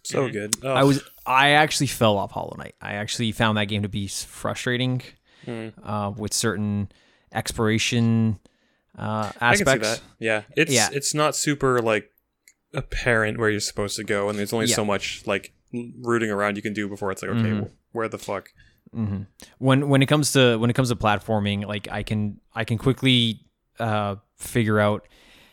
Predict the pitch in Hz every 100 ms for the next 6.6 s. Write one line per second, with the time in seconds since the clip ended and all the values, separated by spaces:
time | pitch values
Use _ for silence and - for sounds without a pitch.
0 | _ _ - 117 107 113 117 113 110 -
1 | 123 - 110 107 104 98 - - 110 -
2 | - 117 117 113 117 110 110 101 85 98
3 | 139 - - 104 104 101 104 101 104 -
4 | 101 - - 104 135 - - - 117 110
5 | 101 104 - - 110 143 185 - _ _
6 | _ - 110 101 101